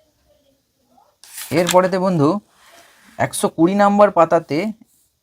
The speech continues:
একের দাগ অর্থাৎ পি স্কয়ার প্লাস পি মাইনাস a plus one into a plus two, এই যে প্রশ্ন, এই ধরনের প্রশ্ন অর্থাৎ একেরটা, এই প্র-, উত্তরগুলি কিন্তু এখানে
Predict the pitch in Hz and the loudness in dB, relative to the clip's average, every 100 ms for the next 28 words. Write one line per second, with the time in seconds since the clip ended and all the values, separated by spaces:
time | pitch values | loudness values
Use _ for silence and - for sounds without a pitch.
0 | _ _ _ _ _ _ - 131 - 175 | _ _ _ _ _ _ -4 -4 -2 -4
1 | 156 131 98 95 - 123 - 123 - - | 0 2 2 0 -10 -10 -6 -6 -6 -10
2 | 156 - - 185 175 170 - 160 143 196 | -10 -8 -4 -2 -2 -4 -4 -6 -4 -6
3 | _ _ _ _ 120 139 247 185 - _ | _ _ _ _ 2 2 2 -2 -6 _
4 | _ _ _ 135 147 170 165 180 196 180 | _ _ _ -8 -2 -2 -2 -2 -2 -6
5 | 185 170 147 160 156 - 135 113 - 151 | -4 -4 -2 0 -2 -2 -10 -10 -4 -4
6 | 170 151 151 143 123 131 123 120 147 135 | -2 -4 -4 -6 -2 -2 -2 -2 -4 0
7 | 139 143 139 127 127 117 117 123 117 _ | 0 0 -2 -6 -2 -2 0 -2 -6 _
8 | _ _ - 123 120 151 151 - - 135 | _ _ -6 -6 -4 -4 -4 -6 0 2
9 | 135 - 156 165 170 143 139 135 175 170 | 2 0 -4 -2 -4 -4 -8 -6 -6 -4
10 | 180 175 180 170 175 | -4 -6 -6 -4 -6